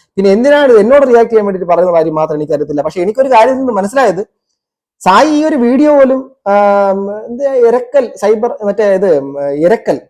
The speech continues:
കമന്റ് പോ-, കമന്റ് ഓളീസ് എരക്കൽ എന്ന് പറഞ്ഞത് സായിയെ തന്നെ ബിഗ് ബോസിൽ കണ്ട ആൾക്കാരും കൂടെയൊക്കെയാ ചോദിക്കുന്നത്.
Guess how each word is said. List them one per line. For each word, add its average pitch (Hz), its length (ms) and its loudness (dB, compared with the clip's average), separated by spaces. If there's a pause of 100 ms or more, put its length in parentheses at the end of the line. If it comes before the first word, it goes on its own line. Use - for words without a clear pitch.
(100)
കമന്റ് 220 240 0
പോ-, 226 260 2
കമന്റ് 220 300 0
ഓളീസ് 233 420 0
എരക്കൽ 202 420 0
എന്ന് 226 140 -4
പറഞ്ഞത് 185 380 -2 (580)
സായിയെ 160 280 2
തന്നെ 214 220 -2
ബിഗ് 180 140 -6
ബോസിൽ 202 320 -4
കണ്ട 175 240 -2
ആൾക്കാരും 175 380 -2
കൂടെയൊക്കെയാ 165 340 -4
ചോദിക്കുന്നത്. 135 500 -6